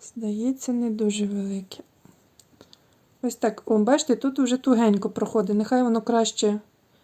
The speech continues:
бачите, це ці вузли зупиняють.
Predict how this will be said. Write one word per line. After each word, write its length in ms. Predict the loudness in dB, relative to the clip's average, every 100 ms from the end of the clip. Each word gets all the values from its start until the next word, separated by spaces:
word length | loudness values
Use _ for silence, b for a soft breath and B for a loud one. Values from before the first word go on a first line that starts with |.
| _ _ _ -4
бачите, 460 | 0 2 2 -2 -2 _ _ _ _ _ _ _ _ _ _ _ b b b
це 520 | 0 4 6 6 2 0
ці 180 | 0 0
вузли 520 | 2 0 4 4 4
зупиняють. 880 | 2 2 2 4 4 2 0 -6